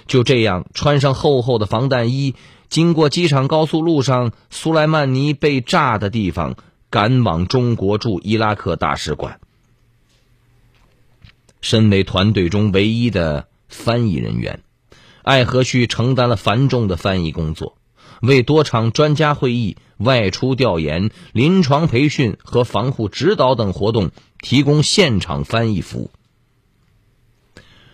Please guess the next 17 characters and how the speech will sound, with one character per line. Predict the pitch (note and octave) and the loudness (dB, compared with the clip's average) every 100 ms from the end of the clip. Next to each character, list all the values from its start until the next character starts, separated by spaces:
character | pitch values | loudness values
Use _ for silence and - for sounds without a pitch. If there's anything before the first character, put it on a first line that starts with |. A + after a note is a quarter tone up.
| _ _ | _ _
让 | F#2+ A2 G#2+ | 0 2 2
艾 | F#2+ G2+ | 0 0
和 | G#2 G#2 | 2 0
旭 | - G2+ | 2 0
感 | F#2 D#2+ | 0 0
到 | D#2+ F2+ | -2 -4
困 | - A2+ F#2 | 0 0 2
难 | E2 | -2
重 | D#2+ E2 | -4 -6
重 | E2 D2+ | -4 -4
的 | D2 | -4
是， | - C#2 - - _ _ _ _ _ _ | -6 -8 -10 -16 _ _ _ _ _ _
伊 | - C3 | 0 2
拉 | C#3 C3 | 2 0
克 | C3+ | 0
当 | A#2 B2+ A2 | 0 0 0
地 | A2+ G2+ E2 | 0 -2 -4